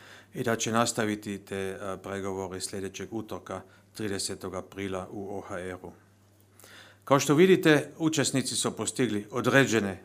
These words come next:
rezultate, moglo bi naravno biti više, moglo bi i manje. A, postigli su određene rezultate u imenovanju sudija na upražnjena mjesta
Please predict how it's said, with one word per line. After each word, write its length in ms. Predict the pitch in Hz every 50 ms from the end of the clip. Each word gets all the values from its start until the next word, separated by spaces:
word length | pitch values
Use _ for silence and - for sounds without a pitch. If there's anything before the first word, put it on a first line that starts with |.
| - -
rezultate, 680 | 107 87 90 95 87 - 98 104 113 - - 135 131 - - -
moglo 260 | 110 107 104 107 107
bi 100 | 95 98
naravno 320 | 95 98 98 98 95 95 92
biti 260 | 87 92 90 - 95
više, 380 | 101 127 127 - - 143 131 - - - _ - - - _
moglo 320 | - 110 107 104 95 104 95
bi 180 | 87 101 95
i 60 | 98 95
manje. 400 | 98 107 117 123 123 120 120 113 - - - - - - - - - - - - - - - - - - -
A, 520 | - 135 127 127 123 123 123 120 123 120 120 - - - -
postigli 420 | - 123 113 - 147 135 127 127
su 160 | 110 - 127 113
određene 420 | 98 101 117 117 113 120 107 104
rezultate 640 | 104 98 98 98 90 - 107 101 107 104 - 107
u 80 | 98 104
imenovanju 500 | 110 110 107 104 98 98 98 95 95 92
sudija 460 | 90 - - 117 110 104 107 104 98
na 120 | 95 98 95
upražnjena 480 | 90 - 98 98 95 - 98 95 95
mjesta 480 | 92 95 104 104 - - - 107 101